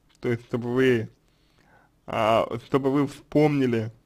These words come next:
какой вы были,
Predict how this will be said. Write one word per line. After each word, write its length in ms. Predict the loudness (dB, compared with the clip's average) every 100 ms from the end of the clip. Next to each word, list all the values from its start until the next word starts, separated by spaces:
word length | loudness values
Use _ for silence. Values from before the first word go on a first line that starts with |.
| _ _ _ _ _ _ _ _ _ _ _ _ _ _ _ _ -20 _ _
какой 480 | 2 2 4 4 6
вы 480 | 4 4 2 0 -6 -14 -20 _ _ _ _
были, 680 | -12 -2 0 2 0 -2